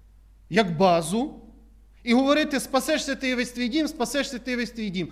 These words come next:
а життя свого не міняти, а жити безобразно,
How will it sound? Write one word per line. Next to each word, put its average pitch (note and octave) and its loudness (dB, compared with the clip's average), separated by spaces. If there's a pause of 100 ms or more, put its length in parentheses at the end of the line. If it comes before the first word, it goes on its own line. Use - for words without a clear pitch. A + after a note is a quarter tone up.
(120)
а D#3+ -8
життя G3 -4
свого E3+ -4
не D#3+ -4
міняти, D#3+ -6 (580)
а E3 -4
жити A3 -2
безобразно, E3 -2